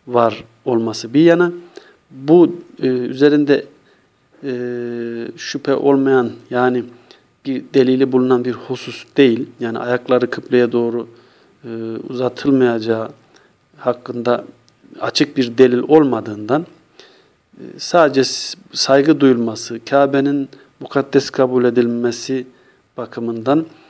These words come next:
e, Kabe'ye duy-, böyle bir hürmet gösterilmesi, saygı gösterilmesi daha uygun bir davranış olacaktır. Dolayısıyla bu davranışın aksini yapanlar,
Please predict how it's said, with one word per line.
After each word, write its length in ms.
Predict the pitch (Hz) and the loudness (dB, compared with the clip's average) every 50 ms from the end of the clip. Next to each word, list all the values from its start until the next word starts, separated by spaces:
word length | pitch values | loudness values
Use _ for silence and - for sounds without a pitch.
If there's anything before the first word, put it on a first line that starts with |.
| - _ _ _ _ _ - | -20 _ _ _ _ _ -18
e, 180 | 135 117 117 117 | -16 -14 -14 -10
Kabe'ye 420 | - - 147 147 143 139 147 143 139 | -2 2 4 4 4 6 6 4 4
duy-, 320 | 139 135 135 135 135 - - - - _ - | 4 2 0 0 0 -2 -6 -12 -16 _ -12
böyle 380 | - 131 135 143 143 135 135 131 | -2 4 6 6 6 6 4 2
bir 260 | 135 135 127 127 - - - | 2 0 0 0 -4 -8 -4
hürmet 340 | 135 131 131 135 135 135 - | -2 0 0 0 0 -2 0
gösterilmesi, 720 | 131 123 110 - - - 117 113 113 113 113 110 - - | -2 -2 -2 -2 -2 -2 -2 -2 -2 -4 -6 -10 -12 -14
saygı 320 | - - 120 123 127 123 127 | -12 -4 -2 0 0 0 0
gösterilmesi 920 | 127 131 120 117 - - - 123 113 117 117 117 113 110 113 - 156 156 151 - - _ _ _ _ _ - | 0 0 0 0 0 -2 0 0 0 0 -2 -4 -4 -6 -4 -4 -4 -4 -4 -8 -20 _ _ _ _ _ -2
daha 240 | 135 123 131 147 143 | 0 0 2 2 2
uygun 440 | 131 135 131 127 131 120 120 117 113 | 2 0 0 2 0 0 0 2 2
bir 240 | 120 117 110 - - - _ _ _ _ _ - | 2 0 0 -2 -14 -20 _ _ _ _ _ -4
davranış 520 | 131 123 120 113 117 113 113 110 - - | -2 0 0 0 0 -2 -4 -6 -6 -6
olacaktır. 580 | 117 110 110 107 107 107 104 _ - - 160 - - _ - - _ _ _ - | -6 -6 -6 -6 -8 -10 -12 _ -6 -6 -6 -6 -10 _ -20 -20 _ _ _ -6
Dolayısıyla 760 | 160 147 147 147 147 139 139 - - 147 135 127 120 120 135 | -4 0 2 4 4 4 2 2 2 2 4 4 2 0 -2
bu 180 | 139 139 135 131 | -6 -6 -2 0
davranışın 680 | 143 139 135 135 135 135 131 131 - - - 127 123 - | 2 2 2 2 2 2 2 0 -4 -6 -8 -8 -8 -8
aksini 440 | - 131 123 - - - 143 139 143 | -8 -10 -10 -8 -6 0 2 4 4
yapanlar, 680 | 135 135 127 131 - - 135 131 131 131 151 165 165 | 4 4 2 -2 -4 -2 -2 0 0 0 -2 -4 -4